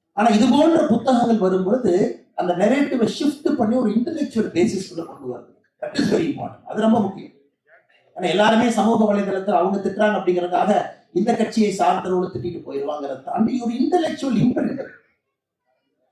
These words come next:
அந்தமான்ல செல்லார் சிறைக்கு நீங்க போனீங்கன்னா, அந்த சிறையினுடைய கடைசி பகுதியில நான்காவது மாடியில கடைசி ரூம்ல வீர சவர்கருடைய ரூம் இருக்கும். நீங்க பார்த்திருப்பீங்க. சில பேர் அங்க டூரிஸ்ட் போனவங்க போய் பார்த்திருப்பீங்க. அந்த ரூமுக்குடைய,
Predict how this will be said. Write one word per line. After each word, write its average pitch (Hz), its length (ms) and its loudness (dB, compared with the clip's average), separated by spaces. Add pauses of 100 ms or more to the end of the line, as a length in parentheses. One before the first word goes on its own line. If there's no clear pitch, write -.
(540)
அந்தமான்ல 185 540 0
செல்லார் 190 420 0
சிறைக்கு 165 300 -4
நீங்க 151 280 -8
போனீங்கன்னா, 165 520 -4
அந்த 139 260 -8
சிறையினுடைய 180 400 -6
கடைசி 190 440 -2
பகுதியில 156 460 -8
நான்காவது 175 560 -2
மாடியில 143 580 -4
கடைசி 165 420 -4
ரூம்ல 156 320 -6
வீர 170 180 -2
சவர்கருடைய 123 600 -8
ரூம் 139 180 -6
இருக்கும். - 340 -20
நீங்க 123 280 -6
பார்த்திருப்பீங்க. - 380 -12 (480)
சில 147 180 -12
பேர் 156 200 -8
அங்க 135 120 -8
டூரிஸ்ட் 165 400 -8
போனவங்க 123 400 -12
போய் 131 100 -14
பார்த்திருப்பீங்க. - 520 -14
அந்த 123 140 -8
ரூமுக்குடைய, 151 640 -2